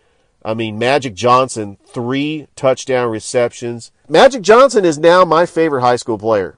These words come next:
I made a comment on Twitter, Magic Johnson and the Showtime Grangers. Number two, the Carver Tigers. Sustainability, new head coach Pierre Coffey, still a great program. They went down to three A. I think that they're gonna compete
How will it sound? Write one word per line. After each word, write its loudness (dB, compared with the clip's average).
I -4
made 0
a -6
comment 0
on 0
Twitter, 0
Magic -2
Johnson -4
and -8
the -10
Showtime -2
Grangers. -4
Number 4
two, -2
the -4
Carver 0
Tigers. -2
Sustainability, 0
new 0
head 0
coach 0
Pierre 0
Coffey, -2
still 4
a 4
great -2
program. -2
They -6
went -4
down -2
to -4
three -6
A. 2
I -2
think -6
that -6
they're -4
gonna -6
compete -12